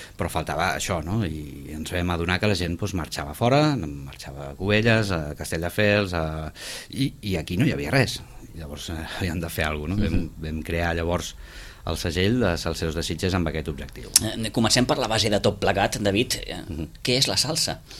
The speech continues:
Speaker 1: Mhm. Bueno, la salsa, evidentment... És, és
Speaker 2: N'hem sentit a parlar
Speaker 1: Sí,
Speaker 2: molt, eh,
Speaker 1: sí.
Speaker 2: fins i tot algú que ens pugui estar escoltant s'ha atrevit a, a donar unes passes, eh,
Speaker 1: Mhm.
Speaker 2: però, evidentment, estem parlant ja de, de, de nivells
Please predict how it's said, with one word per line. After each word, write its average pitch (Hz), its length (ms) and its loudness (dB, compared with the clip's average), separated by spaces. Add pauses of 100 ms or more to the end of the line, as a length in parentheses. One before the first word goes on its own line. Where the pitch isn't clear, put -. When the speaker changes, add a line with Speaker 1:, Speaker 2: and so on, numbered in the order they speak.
(180)
Speaker 1:
Mhm. 107 240 4 (480)
Bueno, 107 160 8
la 104 140 2
salsa, 104 720 6 (180)
evidentment... 101 540 4
És, 87 400 0
és 107 100 -2
Speaker 2:
N'hem 123 260 8
sentit 123 300 8
a 113 60 12
parlar 110 260 10
Speaker 1:
Sí, 110 80 10
Speaker 2:
molt, 127 320 12
eh, 90 400 6
Speaker 1:
sí. - 60 -2
Speaker 2:
fins 104 180 4
i 95 60 2
tot 110 260 8 (220)
algú 92 400 2
que 101 80 4
ens 95 100 0
pugui 107 160 4
estar 98 160 4
escoltant 104 560 6
s'ha - 200 4
atrevit 104 480 4 (120)
a, 80 800 -4
a - 20 -8
donar 95 240 0
unes 101 220 4
passes, - 600 6
eh, 90 140 0
Speaker 1:
Mhm. 82 440 2 (100)
Speaker 2:
però, 85 340 -2
evidentment, 87 480 -2 (500)
estem 104 280 2
parlant 101 280 6
ja 104 140 8
de, 104 200 10
de, 92 200 4
de 95 140 2
nivells 104 540 6